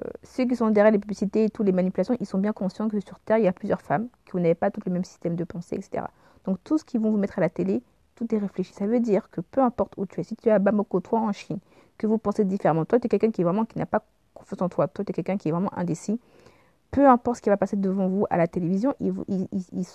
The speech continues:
ils, ils savent très bien que peu importe ce que vous allez regarder, que quoi qu'il en soit, ce qu'ils vont vous proposer va vous convenir. Même si vous pensez pas pareil, même si votre estime de, de soi n'est pas au même degré,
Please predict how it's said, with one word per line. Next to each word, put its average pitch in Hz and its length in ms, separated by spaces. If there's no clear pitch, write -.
ils, 185 420
ils 196 100
savent - 220
très - 220
bien 190 260
que - 80
peu 277 120
importe 208 300
ce - 40
que - 40
vous 190 40
allez 165 100
regarder, 190 400
que 202 100
quoi 269 140
qu'il 240 160
en 202 60
soit, 226 180
ce - 120
qu'ils 254 120
vont 247 80
vous 226 80
proposer 208 320
va 240 100
vous 202 120
convenir. 185 400
Même 233 160
si 285 160
vous 208 160
pensez 202 300
pas 202 100
pareil, 214 300
même 220 80
si 233 100
votre 240 180
estime 220 380
de, 190 200
de 185 140
soi 214 300
n'est 196 140
pas 233 120
au 226 60
même 196 220
degré, 208 440